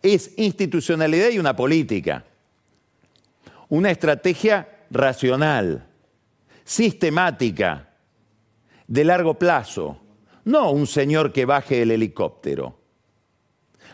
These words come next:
Ahora, en esa dramatización, en esa especie de teatralización del hombre que viene él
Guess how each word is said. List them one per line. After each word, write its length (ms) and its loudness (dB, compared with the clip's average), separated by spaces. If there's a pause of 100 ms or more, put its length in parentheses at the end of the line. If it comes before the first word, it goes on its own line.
Ahora, 240 2
en 120 0
esa 280 2
dramatización, 1200 -2 (1120)
en 140 0
esa 200 2
especie 400 0
de 60 0
teatralización 1300 0 (800)
del 240 2
hombre 360 0
que 140 0
viene 580 2
él 360 -2